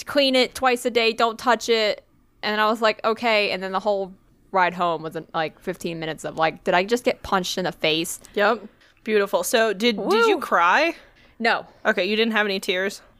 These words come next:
Speaker 1: No, no, no. It was,
Speaker 2: Okay.
Speaker 1: I, I think I got a little. Honestly,
Speaker 2: Yeah.
Speaker 1: I don't remember. I
Speaker 2: Oh,
Speaker 1: think
Speaker 2: that's
Speaker 1: they
Speaker 2: fair.
Speaker 1: watered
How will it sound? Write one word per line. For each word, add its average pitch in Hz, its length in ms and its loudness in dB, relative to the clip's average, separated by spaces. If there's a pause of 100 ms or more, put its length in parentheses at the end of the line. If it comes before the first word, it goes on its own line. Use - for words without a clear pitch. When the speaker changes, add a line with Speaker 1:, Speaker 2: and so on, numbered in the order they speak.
(140)
Speaker 1:
No, 208 140 -8
no, 208 120 -4
no. 170 220 -4
It 185 120 -2
was, 214 120 -2
Speaker 2:
Okay. 185 200 0 (280)
Speaker 1:
I, 330 180 0
I 285 80 2
think 508 360 -2
I 262 100 4
got 233 200 4
a 202 80 2
little. 233 640 0 (140)
Honestly, 185 220 2
Speaker 2:
Yeah. 180 60 0
Speaker 1:
I - 20 -2
don't 175 160 -2
remember. 165 340 -2
I - 60 0
Speaker 2:
Oh, 190 40 -2
Speaker 1:
think 302 260 -4
Speaker 2:
that's - 80 -14
Speaker 1:
they 277 80 4
Speaker 2:
fair. 202 120 2
Speaker 1:
watered 208 380 0